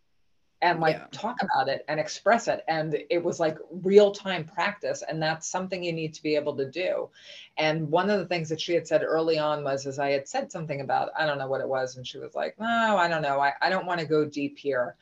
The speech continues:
Speaker 1: I wanna go deep with my therapist. Here, I wanna talk about different kinds of things." And I was like, "No, I wanna go deep. That's why I'm here."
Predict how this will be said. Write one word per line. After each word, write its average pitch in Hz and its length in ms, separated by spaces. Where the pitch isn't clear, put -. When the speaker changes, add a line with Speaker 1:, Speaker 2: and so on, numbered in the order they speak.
Speaker 1:
I 156 100
wanna 175 180
go 170 140
deep 160 260
with 160 160
my 156 140
therapist. 143 580
Here, 156 180
I 151 60
wanna 143 240
talk 139 220
about 135 260
different 135 280
kinds 131 220
of - 60
things." 135 220
And 143 80
I 143 40
was 143 120
like, 151 180
"No, 202 140
I 190 100
wanna 202 160
go 160 140
deep. 143 340
That's 147 200
why 156 140
I'm 131 120
here." 139 300